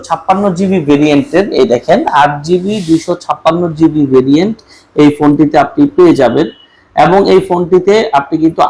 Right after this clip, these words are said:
আট জিবির সাথে আরো আট জিবি র্যাম এক্সপ্যান্ড করতে পারবেন। এর পাশাপাশি আপনি যদি মেমোরি কার্ড ইউজ করতে চান, আরো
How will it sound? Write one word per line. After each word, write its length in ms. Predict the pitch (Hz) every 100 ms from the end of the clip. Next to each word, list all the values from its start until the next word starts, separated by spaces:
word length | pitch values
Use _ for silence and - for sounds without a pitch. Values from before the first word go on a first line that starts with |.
| 151
আট 80 | 156
জিবির 260 | 175 175 160
সাথে 220 | 151 151 202 - 131
আরো 140 | 147 - 131
আট 100 | 135 135
জিবি 240 | 143 165 143
র্যাম 180 | 131 143 131
এক্সপ্যান্ড 380 | - - 131 147 160
করতে 220 | 160 165
পারবেন। 280 | 160 156 185 226 135
এর 80 | 127 -
পাশাপাশি 460 | 139 190 185 175 175 143
আপনি 140 | - 139
যদি 120 | 139 135
মেমোরি 260 | 143 165 170 165
কার্ড 140 | 151
ইউজ 120 | 139 131
করতে 200 | 147 - 147
চান, 120 | 170 -
আরো 100 | 135